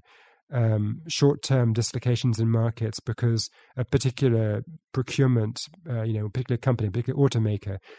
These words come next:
suddenly needs a whole lot of steel. So they suddenly buy and that, that knocks the price off where it would normally be. Um, so he came to appreciate at a kind of very much personal level, 'cause actually when he bought the seat on the commodity exchange,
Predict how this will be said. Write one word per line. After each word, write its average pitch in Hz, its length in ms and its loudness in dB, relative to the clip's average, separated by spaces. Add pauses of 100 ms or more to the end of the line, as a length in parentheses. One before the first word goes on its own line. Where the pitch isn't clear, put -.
(160)
suddenly 127 280 2
needs 120 200 4
a 107 60 0
whole 139 200 2
lot 127 140 2
of 104 100 -2
steel. 107 320 0
So 120 140 -4
they 107 100 -4
suddenly 139 320 0
buy 123 320 2
and 110 140 2
that, 113 120 -2 (280)
that 127 240 -2
knocks 127 240 0
the 127 100 -6
price 117 380 -2
off 120 240 -2
where 110 160 0
it 110 80 -6 (220)
would 120 140 2
normally 120 360 6
be. 95 240 -8 (640)
Um, 120 300 0 (320)
so - 140 0
he 175 140 6
came 214 320 2
to 202 80 2
appreciate 160 520 4
at 120 120 4
a 127 60 2
kind 139 240 4
of 117 120 4
very 117 340 2
much 123 200 2 (100)
personal 127 460 2
level, 113 460 0 (160)
'cause 117 160 0
actually 123 260 0
when 113 140 2
he 110 80 2
bought 143 260 0
the 123 100 -2
seat 120 240 0
on 107 80 2
the 104 80 -2
commodity 107 400 -4
exchange, 101 520 -6